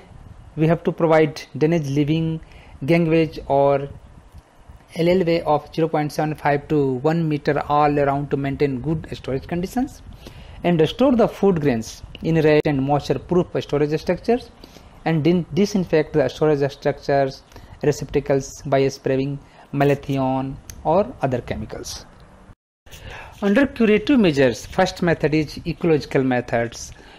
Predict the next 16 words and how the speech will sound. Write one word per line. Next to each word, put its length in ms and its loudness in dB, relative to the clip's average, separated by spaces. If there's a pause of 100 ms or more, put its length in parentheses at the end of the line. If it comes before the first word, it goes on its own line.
(140)
where 560 4
the 120 2
importance 640 -2
is 120 -4
given 360 -2
to 140 -2
the 300 -4
storage 520 -4
temperature, 580 -6 (1040)
this 360 -4 (100)
grain 220 0
moisture 320 -4
content 600 -2 (100)
and 220 -2 (100)
availability 560 -4
of, 340 -2